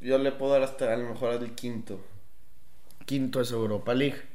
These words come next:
Speaker 1: Creo que a lo mejor al quinto puede entrar.
Speaker 2: Es que equipos que andan bien ahorita, el Betis anda muy bien.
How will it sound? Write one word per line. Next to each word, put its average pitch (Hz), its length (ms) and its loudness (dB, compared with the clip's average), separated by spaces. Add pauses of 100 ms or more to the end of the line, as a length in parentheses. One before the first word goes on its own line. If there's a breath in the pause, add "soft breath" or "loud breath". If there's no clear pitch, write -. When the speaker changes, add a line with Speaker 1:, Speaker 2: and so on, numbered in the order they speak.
(160)
Speaker 1:
Creo 117 320 2
que 139 100 2
a 127 40 6
lo 123 120 2
mejor 113 180 0
al 113 100 0
quinto 117 400 -4
puede 98 220 -2
entrar. 87 320 -6
Speaker 2:
Es - 180 4
que - 300 2 (840)
equipos 156 500 0
que 175 120 4
andan 165 320 6
bien 156 160 4
ahorita, 143 320 4
el 120 140 4
Betis 127 500 6
anda 120 200 0
muy 117 200 -2
bien. 117 280 -2